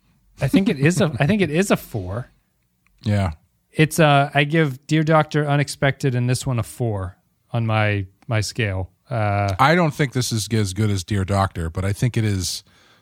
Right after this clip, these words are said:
Speaker 2: for the shows that we've seen up to this point, this is definitely on the better than average
Speaker 1: Yeah,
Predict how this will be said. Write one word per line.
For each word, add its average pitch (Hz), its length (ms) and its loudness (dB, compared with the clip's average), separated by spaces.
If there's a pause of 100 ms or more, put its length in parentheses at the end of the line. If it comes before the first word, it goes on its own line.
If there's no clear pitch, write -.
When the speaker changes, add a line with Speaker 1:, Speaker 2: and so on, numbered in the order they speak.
(140)
Speaker 2:
for 139 360 2
the 127 180 -2
shows 147 560 2
that 127 160 -2
we've 117 220 -2
seen 117 240 -2
up 107 120 -4
to - 80 -12
this 101 160 -4
point, 98 360 -2
this 98 200 -4
is 98 120 -6
definitely 95 760 -4 (260)
on 95 280 -2
the 90 220 -2
better 92 280 -4
than 82 140 -6
average 76 340 -4
Speaker 1:
Yeah, 135 300 4